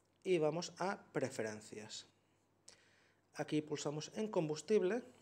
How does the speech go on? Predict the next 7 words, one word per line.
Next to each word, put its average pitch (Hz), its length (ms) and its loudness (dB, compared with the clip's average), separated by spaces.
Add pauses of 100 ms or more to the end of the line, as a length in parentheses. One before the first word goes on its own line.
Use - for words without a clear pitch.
(760)
y 196 180 2
podemos 131 420 0
elegir 127 360 0
el 123 120 0
tipo 139 340 0
de 131 100 -2
combustible 139 760 -2